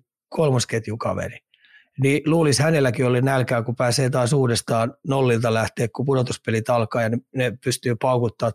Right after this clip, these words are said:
tuolta taustalta kovia juttuja, niin tota,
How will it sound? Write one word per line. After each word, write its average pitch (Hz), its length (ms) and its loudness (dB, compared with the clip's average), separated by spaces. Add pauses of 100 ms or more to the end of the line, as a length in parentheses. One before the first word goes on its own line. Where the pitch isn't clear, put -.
tuolta 127 220 -2
taustalta 120 520 0 (720)
kovia 139 340 4
juttuja, 127 480 2
niin 117 140 0
tota, 120 320 0